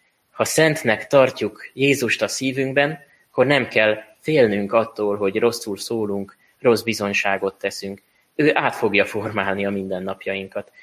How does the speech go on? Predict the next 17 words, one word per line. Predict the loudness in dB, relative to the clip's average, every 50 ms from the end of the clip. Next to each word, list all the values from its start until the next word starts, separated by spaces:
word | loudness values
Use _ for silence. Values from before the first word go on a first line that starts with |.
| -20 _
És | 0
úgy | 0 2
gondolom, | 4 6 6 6 6 6
hogy | 4 4 4
átformálja | 4 2 2 0 -4 -14 -10 0 4 4 4 4 4 2 4 4 4
nem | 2 2 0 2
csak | 0 -2 0 2
egyénileg, | 0 0 0 0 -2 0 0 4 4 4 2 2
hanem | 0 -2 -2 -2
gyülekezeti | 0 2 2 2 2 2 -2 -2 -2 -2 -4 -4 -10
szinten | -10 -6 -6 -8 -8 -6 -8 -8
is | -6 -6 -6 -8 -8 _ _ _ _
a | -10 -10
mi | -8 -6 -6 -4
életünket. | -2 -2 -2 -2 -4 -10 -12 -12 -8 -8 -10 -10 _ _ _ _ _ -4
Megújítja, | 0 0 0 0 0 -2 0 0 0 -4 -4 -6 -4 -4 -4 -6 -8 _ _
felfrissíti. | _ 0 2 4 4 4 0 -2 -2 -2 0 0 -2 -2 -6 -10 -8 -8 -10 -10 -10